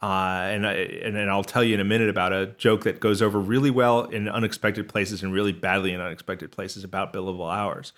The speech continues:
But, uh, but that holding us back has been particularly,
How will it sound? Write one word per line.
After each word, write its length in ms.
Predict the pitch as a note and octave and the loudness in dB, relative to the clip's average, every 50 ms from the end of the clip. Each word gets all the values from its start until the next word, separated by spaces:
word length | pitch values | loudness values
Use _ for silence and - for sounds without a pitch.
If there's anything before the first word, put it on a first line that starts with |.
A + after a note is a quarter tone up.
| - - - - - - - _ _ | -20 -20 -20 -20 -20 -20 -20 _ _
But, 300 | - B2+ A#2 A2 A#2+ - A#2+ | 6 8 8 8 6 6 6
uh, 360 | A2+ G#2+ G#2+ G#2+ G2+ G2+ - - - G3+ | 8 8 8 6 4 2 -2 -10 -14 -2
but 480 | B2 B2 A#2 A2 A2 - - B2 A#2+ | 2 4 4 4 4 0 -8 -12 -2
that 320 | A#2 A#2+ A#2+ C3 D3 D#3 - | 2 4 6 6 6 6 2
holding 440 | - - D#3 D3+ C3+ C3 B2+ A#2+ | 0 0 2 4 6 6 4 6
us 200 | A#2+ A#2 B2 - | 4 4 2 2
back 400 | - - A2 G2+ G2 F#2 F#2 - | 2 4 4 4 4 4 2 0
has 100 | - G2 | -4 -4
been 200 | E2+ - A2 G2+ | 0 2 2 2
particularly, 880 | F#2+ G#2 - - - B2 A#2 - A2+ G#2+ G#2 G2+ G2+ G2 G2 G2 - - | 2 0 -2 0 -2 -2 0 2 2 2 2 2 2 2 0 -2 -4 -10